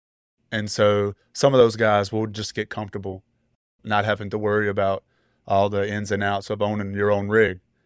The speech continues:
And that's okay. You know, they also need drivers. But I'm of the mindset that,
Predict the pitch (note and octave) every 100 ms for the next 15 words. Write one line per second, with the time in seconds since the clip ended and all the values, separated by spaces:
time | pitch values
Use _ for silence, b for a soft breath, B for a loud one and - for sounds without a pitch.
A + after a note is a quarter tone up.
0 | _ - G#2+ A#2+ - A#2+ A#2 G#2+ B2+ -
1 | - A2 G2 G2+ G2+ _ _ _ A2+ G#2+
2 | G#2+ G#2+ - G#2 G#2+ G2+ G#2 G2 G2+ A2
3 | - _ _ _ _ _ _ _ _ _
4 | _ - G#2+ G2+ G2+ G#2 G#2 - A#2 G#2
5 | G2 G2 G2 G#2 G2+ G#2 G2